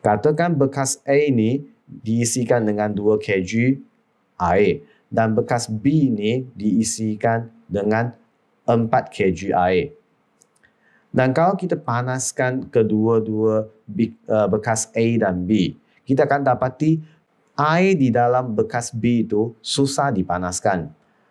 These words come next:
Kalau kita bekalkan kuantiti haba yang sama, suhu bagi bekas B ni akan menjadi lebih rendah daripada suhu bekas A.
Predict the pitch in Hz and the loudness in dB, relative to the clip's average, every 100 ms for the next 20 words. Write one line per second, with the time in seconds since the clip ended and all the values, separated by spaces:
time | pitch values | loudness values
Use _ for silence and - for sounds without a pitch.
0 | _ 113 131 151 139 131 113 123 117 113 | _ 0 0 0 0 0 0 0 -2 -2
1 | 117 113 110 110 110 107 117 120 113 - | -6 -2 -4 -2 -4 -4 -4 -2 -4 -10
2 | _ - 101 104 110 117 98 87 98 98 | _ -8 -2 0 2 2 2 -2 -2 0
3 | 117 90 78 _ _ _ _ _ _ _ | 0 -2 -6 _ _ _ _ _ _ _
4 | _ _ - - 151 151 147 175 151 110 | _ _ -8 0 2 0 0 0 2 0
5 | 107 110 107 107 117 104 123 - 107 127 | 0 -2 -2 -2 -4 -2 -4 -4 -4 2
6 | 117 98 95 117 - - 113 120 120 123 | 2 2 -4 -6 -8 -6 -6 -2 -4 -4
7 | - - 107 101 104 113 110 107 101 110 | -14 -8 -2 0 2 4 4 2 2 0
8 | 107 120 98 95 90 95 95 - 95 92 | 2 0 0 -2 -2 -2 -4 -6 -8 -6
9 | 123 127 123 _ _ - 95 95 - - | -4 -4 -4 _ _ -6 -4 -2 -6 -2
10 | 107 73 | 0 0